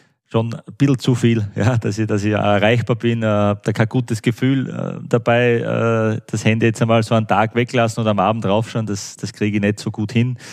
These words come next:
äh, weil, ja, ich, irgendwo da immer eine gewisse Verantwortung dann auch da ist und, und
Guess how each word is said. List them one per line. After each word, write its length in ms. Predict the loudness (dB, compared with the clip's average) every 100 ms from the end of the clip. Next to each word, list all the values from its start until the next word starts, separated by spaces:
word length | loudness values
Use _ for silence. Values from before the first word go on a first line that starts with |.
| -20 -20 -16
äh, 60 | -2
weil, 1200 | 2 4 4 2 0 -2 -6 -10 -2 0 0 -4 -12 -8
ja, 320 | -6 -6 -10
ich, 220 | -14 -16 -16 -20 -20 -18 -18 -20 _ _ -12
irgendwo 360 | -4 -2 0 2
da 160 | 4
immer 300 | 4 2 0
eine 100 | 0
gewisse 420 | 0 2 0 -2 0
Verantwortung 640 | 2 0 0 -2 -2 -2
dann 100 | -2
auch 80 | 0
da 240 | 0 2
ist 160 | 0 -4
und, 220 | -14 -14
und 160 | -16